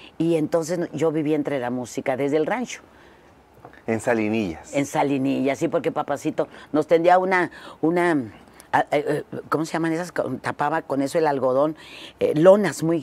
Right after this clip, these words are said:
Speaker 1: grandes,
Speaker 2: Ok.
Speaker 1: grandes, y nos las, nos las tendía en, en, en el patio para que nos acostáramos toda la chapulinada ahí.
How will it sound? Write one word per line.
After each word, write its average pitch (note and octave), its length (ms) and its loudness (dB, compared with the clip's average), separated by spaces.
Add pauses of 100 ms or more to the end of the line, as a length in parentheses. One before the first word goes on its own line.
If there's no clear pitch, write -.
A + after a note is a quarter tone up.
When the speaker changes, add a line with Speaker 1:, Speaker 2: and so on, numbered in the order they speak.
(100)
Speaker 1:
grandes, D3+ 420 0
Speaker 2:
Ok. B2 60 -4
Speaker 1:
grandes, D#3 260 -2 (280)
y C#3 100 -2
nos C3+ 140 0
las, A#2+ 280 -8
nos A2+ 220 -6
las A2 160 -8
tendía A#2+ 340 0
en, A#2 180 -6 (460)
en, B2 140 -2
en B2 200 -2
el A#2 120 -6
patio A#2+ 520 -4 (360)
para B2+ 160 -4
que C#3+ 80 -4
nos C3 100 -6
acostáramos C3+ 500 -4
toda C3+ 200 -4
la B2+ 160 -6
chapulinada A#2+ 720 -4
ahí. G#2+ 140 -10